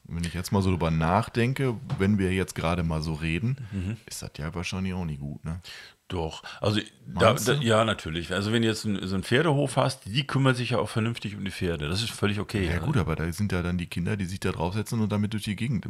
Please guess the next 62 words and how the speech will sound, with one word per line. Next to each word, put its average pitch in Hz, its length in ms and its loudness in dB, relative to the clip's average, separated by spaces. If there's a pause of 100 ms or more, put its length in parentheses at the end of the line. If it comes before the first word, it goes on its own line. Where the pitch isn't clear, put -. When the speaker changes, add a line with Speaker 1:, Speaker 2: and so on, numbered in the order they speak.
Speaker 1:
wackeln. 80 240 -4
Speaker 2:
Ja, 95 200 4
Speaker 1:
Das 92 80 2
Speaker 2:
solange 98 260 4
Speaker 1:
sind 92 80 4
Speaker 2:
die 92 60 4
nicht 92 100 0
pupsen, 110 340 -2
ist 107 80 -6
alles 107 240 0
in 98 100 -2
Ordnung. 87 640 2 (240)
<laughs> - 220 -12
Nee, 123 160 8
ich 117 100 4
denk, 165 220 4
nee, 147 180 0
das 120 240 2
ist - 140 -6
okay. 117 380 0
Also 87 180 0
da 107 120 4
habe 123 120 2
ich 120 100 -4
jetzt - 180 -4
eigentlich 107 200 -2
weniger 107 260 0
Problem. 98 420 -2
Das 98 140 0
ist 104 120 -8
ja, 101 100 2
ist 98 340 -4
ja 107 80 -2
nicht 101 140 -2
so 98 80 -4
ein 92 80 -2
Vorführen. 107 500 -2
Das 95 140 -4
ist - 140 -4
halt, 95 180 4 (380)
also 95 180 4
Reitsport 98 720 4
an 101 100 0
sich 104 260 -2
würde 104 120 0
ich 101 60 -2
jetzt 98 180 -2
nicht 104 140 -4
in 95 80 -4
Frage 90 340 4
stellen. 87 320 -2
Unbedingt. 98 540 4
Speaker 1:
Nein, - 80 0
Speaker 2:
Es 85 80 -4
Speaker 1:
nein, - 120 4
Speaker 2:
sei 104 100 10
Speaker 1:
nein. 123 100 6
Speaker 2:
denn 139 120 8
natürlich 120 520 -2
wiederum 104 420 0
die 92 100 -2
Extremfälle, 107 800 2